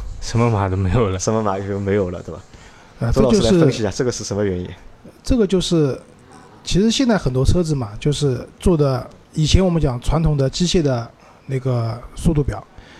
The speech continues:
Speaker 3: 对吧？那么就指针嘛，这个出问题的概率很低的。然后中控台嘛，就一个收音机，对吧？一个卡带，基本上都不会出问题的。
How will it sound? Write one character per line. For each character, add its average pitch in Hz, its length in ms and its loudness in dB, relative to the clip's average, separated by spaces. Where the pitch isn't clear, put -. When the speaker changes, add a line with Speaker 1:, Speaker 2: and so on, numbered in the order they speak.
Speaker 3:
对 139 100 2
吧？ 123 100 0
那 135 80 2
么 131 260 0
就 156 140 0
指 - 180 -2
针 147 180 -2
嘛， 160 240 -2
这 170 140 -4
个 151 140 -2
出 - 200 -2
问 165 120 0
题 139 80 -2
的 143 80 0
概 156 140 0
率 139 120 -2
很 117 160 -8
低 147 180 -2
的。 135 140 -6
然 139 140 0
后 147 60 2
中 190 180 2
控 185 140 2
台 147 140 4
嘛， 147 120 2
就 151 140 2
一 139 40 2
个 139 80 0
收 143 200 4
音 139 100 -2
机， 139 260 -4
对 135 100 -6
吧？ - 340 -12
一 156 140 -2
个 170 80 4
卡 - 260 0
带， 127 300 -2
基 - 160 2
本 - 20 6
上 151 80 4
都 175 60 2
不 170 120 2
会 180 60 6
出 156 180 2
问 151 80 2
题 127 180 0
的。 - 120 -12